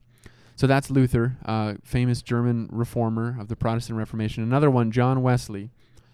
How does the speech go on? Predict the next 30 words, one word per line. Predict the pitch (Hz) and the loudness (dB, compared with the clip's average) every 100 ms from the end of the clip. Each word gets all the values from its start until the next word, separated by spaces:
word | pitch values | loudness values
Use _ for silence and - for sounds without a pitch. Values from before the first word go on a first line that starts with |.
| _ _ _ _ | _ _ _ _
John | 131 131 139 | 0 0 2
Wesley | 135 127 123 113 110 - _ _ - - - - - - - | 0 0 -4 -4 -6 -12 _ _ -20 -20 -20 -20 -20 -14 -2
used | 120 - | -2 0
to | 117 | -6
say | - 117 120 | -2 0 0
that, | 120 107 87 | 0 -2 -4
uh, | 110 | -4
and | 107 120 | -2 0
he | 147 | 2
was, | 156 110 - - _ _ _ | 2 0 -4 -18 _ _ _
he | - 147 | -6 -2
was | 135 | 0
an | 120 | -2
Englishman. | 120 131 120 - 120 156 - _ _ _ | -2 -2 -4 -2 -4 -4 -14 _ _ _
Uh, | - 110 | -6 -4
he | 107 120 | -2 -2
was | 117 | -4
very | 113 123 | -2 -2
prominent | 120 120 117 135 143 | -2 -2 0 0 -2
in | 131 | -4
the | 113 | -4
First | 123 123 - | -4 -4 -4
Great | 120 113 | -4 -2
Awakening | 107 120 131 139 | 0 0 0 -2
in | 135 | -2
the | 113 | -2
United | 110 113 113 | -4 -6 -8
States | - 113 110 | -8 -8 -8
and | 101 | -4
Britain. | 113 123 139 | -2 -2 -6